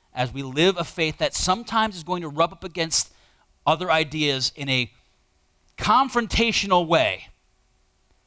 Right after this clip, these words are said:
let's be cognizant of Jesus' parable of the speck and the plank in the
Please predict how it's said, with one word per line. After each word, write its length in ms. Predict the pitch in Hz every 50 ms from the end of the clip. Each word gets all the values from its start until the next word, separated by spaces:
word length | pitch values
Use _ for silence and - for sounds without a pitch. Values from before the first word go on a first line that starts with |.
| _ _ _ _ _ _ _ _ _
let's 220 | - 240 - - -
be 320 | 170 175 196 180 160 156 _ _ _ _ _ _ _ _ _ _ _ _ _ _ _ _ _ _ _ _ _
cognizant 840 | - - - 185 160 156 135 120 98 76 82 76 - _ - - - _ _ _ _ _ _ _ _ _ _ _ _ _ _ _ _ _ _ _ _ _ _ _ _ _ _
of 160 | - 131 127
Jesus' 520 | 120 107 147 156 139 131 135 - 131 120 -
parable 440 | - - 143 131 127 113 113 117 -
of 260 | - 120 117 104 98 104
the 220 | 117 107 104 101 - _ _ _ _ _ _ _ _ _ _ _
speck 580 | _ - - - - - 160 143 147 - - -
and 120 | - 143 123
the 40 | 110
plank 560 | - - - 123 107 98 - - - - - _
in 160 | 127 113 110
the 80 | 107